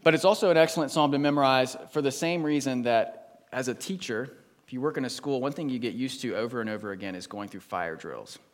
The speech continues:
I cannot tell you how many fire drills I've been a part of, but part of what happens at a school is every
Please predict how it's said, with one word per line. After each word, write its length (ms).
I 60
cannot 360
tell 140
you 140
how 160
many 140
fire 400
drills 300
I've 120
been 100
a 40
part 280
of, 240
but 280
part 180
of 60
what 80
happens 320
at 60
a 40
school 340
is 180
every 480